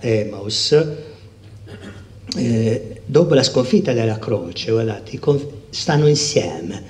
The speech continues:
sono ancora sinodali, camminano insieme, sinodalità,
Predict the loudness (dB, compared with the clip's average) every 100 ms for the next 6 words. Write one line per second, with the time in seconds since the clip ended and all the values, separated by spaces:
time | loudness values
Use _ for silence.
0 | -18 -2 0 2 2 4 4 2 2 2
1 | -2 -6 -6 -2 2 4 4 4 0 -2
2 | -4 -4 -6 -8 -6 0 2 2 2 -2
3 | -6